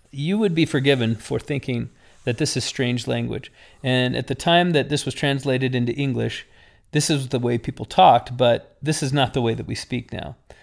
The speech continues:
So you'd be forgiven for wanting to read this in another translation. And as I said last week, I recommend it. If you go to bible hub dot com,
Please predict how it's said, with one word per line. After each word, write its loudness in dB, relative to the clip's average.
So -4
you'd 2
be 0
forgiven 0
for -4
wanting 0
to -6
read -2
this -6
in -2
another -2
translation. -6
And -4
as -4
I -2
said -2
last 0
week, -6
I 0
recommend 2
it. -10
If -4
you -4
go 2
to 4
bible 6
hub 4
dot 4
com, -2